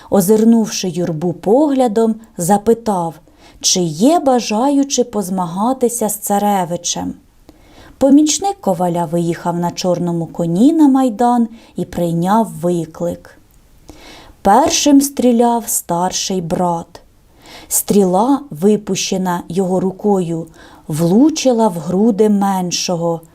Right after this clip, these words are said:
і застрягла в одязі. Менший брат натягнув свій лук, і тупа стріла з такою силою вдарила старшого,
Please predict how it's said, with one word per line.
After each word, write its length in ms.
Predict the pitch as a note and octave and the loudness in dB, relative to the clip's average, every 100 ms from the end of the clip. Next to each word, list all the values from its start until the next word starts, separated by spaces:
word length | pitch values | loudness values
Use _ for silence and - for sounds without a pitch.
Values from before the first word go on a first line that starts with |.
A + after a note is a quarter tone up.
| _ _ | _ _
і 100 | G#3+ | 0
застрягла 800 | F#3 F#3 - - F#3+ B3+ A#3+ A#3+ | 2 0 -2 -2 0 0 0 -2
в 80 | A3 - | -2 -6
одязі. 680 | F#3 F3 E3+ F3 E3+ F3+ F3+ - _ _ _ _ - - - - | -4 -4 -2 -4 -4 -8 -10 -14 _ _ _ _ -20 -20 -20 0
Менший 500 | G#3+ B3+ G4 - A#3+ | 4 4 2 2 2
брат 340 | F3+ F#3+ F3 E3 - _ _ _ | 2 0 -2 -4 -14 _ _ _
натягнув 680 | F#3+ F3 F3 E3 F#3 B3+ D4+ | -4 -2 -4 -2 2 2 2
свій 280 | - D#4 D4+ | 0 2 2
лук, 480 | A#3 A3 G#3+ - _ _ _ _ | 0 -2 -4 -14 _ _ _ _
і 100 | F#3+ | -6
тупа 460 | - G3 - G3+ F#3+ | -2 -4 2 2 2
стріла 680 | - F3+ F3+ F3+ B3 D4 D4+ - | -2 -4 -2 0 0 0 -4 -12
з 120 | - | -10
такою 600 | - G#3+ - - F4 D#4 | -2 -2 -2 -2 0 0
силою 560 | D4+ - C4 A#3 G#3+ G3+ | -2 0 4 4 2 0
вдарила 560 | F3+ G#3 G#3 G3 F3+ F3 | -2 0 2 0 -2 -4
старшого, 840 | - C#4+ D#4+ D#4+ - G3 F3 E3+ | -2 0 0 -2 -4 0 0 0